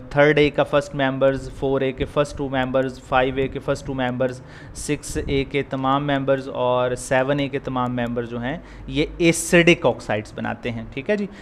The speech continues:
इसका मतलब पीरियोडिक ट्रेंड अगर हम पीरियड में डिस्कस करें तो लेफ्ट to राइट मूव करते हुए बेसिक करे-, करेक्टर ऑक्साइड्स का कम होता है और एसिडिक, अ, ज़्यादा होना शुरू हो जाता है। ठीक होगी बात। अब इसको थोड़ा सा और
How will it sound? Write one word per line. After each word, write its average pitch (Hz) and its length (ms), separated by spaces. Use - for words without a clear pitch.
इसका - 180
मतलब 147 180
पीरियोडिक 139 420
ट्रेंड 151 260
अगर 135 180
हम 135 140
पीरियड 139 300
में 139 160
डिस्कस 131 320
करें 143 220
तो 143 140
लेफ्ट 139 280
to 139 120
राइट 131 220
मूव 127 200
करते 123 300
हुए 135 200
बेसिक 123 380
करे-, - 600
करेक्टर 131 300
ऑक्साइड्स 123 480
का 131 80
कम 131 200
होता 139 260
है 135 100
और 120 120
एसिडिक, 127 380
अ, - 120
ज़्यादा 113 420
होना 113 240
शुरू 113 260
हो 113 140
जाता 113 280
है। 117 160
ठीक 208 160
होगी 269 200
बात। 185 280
अब 180 140
इसको 220 220
थोड़ा 220 280
सा 240 120
और 233 720